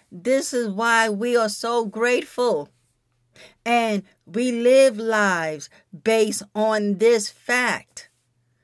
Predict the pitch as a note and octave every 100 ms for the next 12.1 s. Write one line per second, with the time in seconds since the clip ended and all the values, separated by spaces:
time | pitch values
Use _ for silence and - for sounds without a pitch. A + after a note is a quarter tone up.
0 | _ _ _ A3 G#3+ - G#3+ A#3+ A#3 -
1 | G3+ A3 A#3 A#3+ - G3 - E3 B2 -
2 | _ _ _ _ - _ _ A3+ A3 F#3+
3 | - _ - F#3+ A3 A#3+ B3 B3 B3+ A#3
4 | F3 D3 C3+ _ _ _ - F#3 G3 E3
5 | G#3 B3+ A3 G3+ F#3+ F3+ F3+ G3 - _
6 | _ _ _ - _ F3+ G#3+ A3 G#3+ G#3
7 | - _ _ - F3 A3 G#3+ E3+ C#3 -
8 | _ - _ F3+ F3+ A3+ A#3 G#3 F3+ F3
9 | A3 A3 F#3 G3+ G3+ F3+ F#3 G#3+ G#3 _
10 | G#3+ G#3+ G3+ _ _ _ A3+ A#3+ A#3 -
11 | G3 F3 F#3+ - - _ A3+ G#3 C#4+ A#3